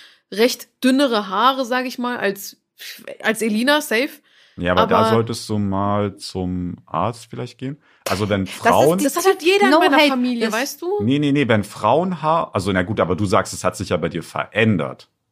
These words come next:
Speaker 2: Wenn's schon immer so war, dann okay, gar, naja,
Speaker 3: Ebro
Speaker 2: Ha-,
Speaker 3: nimmt zu viel
Speaker 2: Haare
Speaker 3: Quincy.
Speaker 2: verändern sich
Speaker 3: <laughs>
Speaker 2: natürlich auch. Ist ja auch normal, wenn du jetzt eine neunzigjährige Omi da sitzen hast, die hat natürlich auch nicht mehr die vollen,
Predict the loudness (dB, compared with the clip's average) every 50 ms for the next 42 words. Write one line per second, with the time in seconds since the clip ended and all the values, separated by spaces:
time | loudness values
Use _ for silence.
0 | _ _ _ -6 -6 -4 -6 -8 -6 -4 0 0 2 2 2 0 0 2 2 2
1 | 2 0 -2 -4 -4 -6 -8 -8 -10 -8 -6 -2 -2 -4 -4 -6 -12 -20 _ _
2 | 0 2 4 4 4 4 4 4 4 2 0 -6 -10 -10 -8 -6 -4 -4 0 2
3 | 2 4 4 4 4 2 0 2 0 0 2 2 2 2 4 4 4 4 4 4
4 | 2 2 2 0 -2 -2 -4 -4 -2 -2 0 0 -2 -4 -4 -2 -2 -2 -2 -2
5 | -6 -8 -2 0 0 0 0 0 -2 2 4 4 4 4 4 2 2 2 2 0
6 | 0 0 -2 0 0 2 2 0 0 -2 -4 -8 -4 0 0 0 0 -2 -4 -2
7 | 0 2 4 4 4 2 -2 -2 -4 -6 -6 -2 -4 -4 -2 0 -2 -2 0 -2
8 | -4 -4 -2 -4 -4 -2 -4 -4 -2 -2 -2 -2 -2 -2 -2 -2 -6 -8 -6 0
9 | 2 2 2 2 0 -4 -6